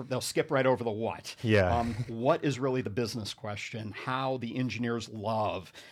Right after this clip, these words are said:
Speaker 2: And the
Speaker 1: And
Speaker 2: why is the marketing.
Speaker 1: the why, yeah, the why is, oh, that's soft. No, that's
Speaker 2: <laughs>
Speaker 1: marketing.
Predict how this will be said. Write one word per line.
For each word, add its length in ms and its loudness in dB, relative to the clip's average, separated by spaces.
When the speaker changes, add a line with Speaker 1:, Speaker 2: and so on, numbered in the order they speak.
Speaker 2:
And 160 2
the 60 4
Speaker 1:
And 100 4
Speaker 2:
why 160 6
is 140 0
the 60 0
marketing. 560 0
Speaker 1:
the 120 0
why, 400 2
yeah, 140 0
the 80 -8
why 180 2
is, 180 -2
oh, 120 -4
that's 240 -6
soft. 360 -12
No, 220 -10
that's 260 2
Speaker 2:
<laughs> 0 -
Speaker 1:
marketing. 300 6